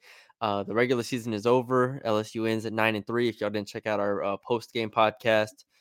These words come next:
uh, feel free to go look at that. I feel like we covered everything pretty well in there. And now, you know, we post, uh, asking for questions on our, our board on the Bengal Tiger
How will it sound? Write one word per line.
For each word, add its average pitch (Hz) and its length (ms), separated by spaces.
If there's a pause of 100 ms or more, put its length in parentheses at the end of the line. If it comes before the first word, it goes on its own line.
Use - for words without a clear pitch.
(360)
uh, 98 140
feel 110 160
free 110 220
to 101 440
go 104 160
look 104 200
at 101 120
that. 117 220
I 110 100
feel 101 100
like 98 220
we 101 240 (420)
covered 123 280
everything 117 460 (360)
pretty 139 220
well 127 580
in 117 240
there. 143 400 (380)
And 117 100
now, 160 480 (220)
you 127 140
know, 135 340
we 120 100
post, - 580 (120)
uh, 113 280
asking 123 320
for 110 120
questions 139 420
on 113 100
our, 110 300 (220)
our 107 140
board 131 420
on 107 100
the 107 80
Bengal 117 240
Tiger 110 400